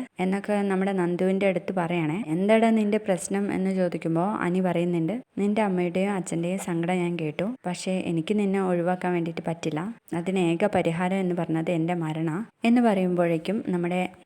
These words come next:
നന്ദു അനുയെ അടിക്കുകയാണ് ട്ടോ. "ആടാ പോ, എന്നെ തനിച്ചാക്കി നീ പോവല്ലേടാ? എന്നാ പോയി ചാട്, കൂടെ ഞാനും വരാം. അടുത്ത ട്രെയിൻ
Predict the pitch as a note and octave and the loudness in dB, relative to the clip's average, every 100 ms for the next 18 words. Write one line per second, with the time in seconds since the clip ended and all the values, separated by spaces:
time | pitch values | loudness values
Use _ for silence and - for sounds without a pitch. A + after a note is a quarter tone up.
0 | F#3 F#3+ G3+ A3 F3+ G#3+ - - E3 D#3+ | 2 4 4 6 4 2 -4 -4 0 2
1 | E3 F#3+ G3 F#3 D#3+ - F#3+ E3+ D#3 E3 | 2 0 -2 -2 -4 -2 0 2 2 0
2 | D3+ D#3+ - E3+ F3+ G#3+ A#3 - G3+ A3 | -2 -4 -6 -2 0 0 -2 2 2 2
3 | A3+ - F3+ F#3+ A3+ F3 D3+ D#3+ - A#3 | -2 -8 -4 -2 0 0 0 0 4 4
4 | A#3 A3+ A3 G3+ G3+ F#3 E3+ E3 G3+ C4+ | 6 4 4 4 6 4 4 0 0 -4
5 | - _ - F3+ F#3+ A3 A#3 A#3 A3+ F#3 | -12 _ -4 0 2 4 4 4 4 2
6 | D#3+ D3+ - F#3 F3+ G3 G#3+ G3+ G#3 G#3 | 0 -4 -6 0 2 4 4 2 2 2
7 | G3 G3+ - E3 D#3+ D#3+ G#3 G#3 G#3+ G#3+ | 0 -4 -8 -4 -2 0 -2 2 0 2